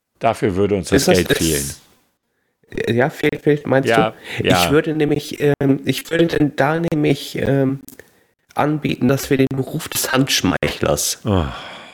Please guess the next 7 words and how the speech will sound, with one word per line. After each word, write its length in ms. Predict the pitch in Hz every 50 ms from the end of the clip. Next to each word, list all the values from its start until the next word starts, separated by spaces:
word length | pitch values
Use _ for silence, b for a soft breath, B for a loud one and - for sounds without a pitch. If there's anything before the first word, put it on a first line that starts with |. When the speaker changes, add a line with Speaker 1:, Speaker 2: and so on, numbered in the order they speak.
| B B B B B B _ _ _ _ _ _ - - - - - - -
Speaker 2:
ausbilden 540 | 98 95 - - - - - 78 78 82
lassen. 440 | 80 - - - - - - 190 180 - - - - - - - -
Speaker 1:
<laughs> 360 | - - 180 - - - -
Ja, 280 | - - 160 165 147 139
nee, 180 | 143 143 143 135
ist 200 | 131 - - -
klar. 420 | - - - - - - -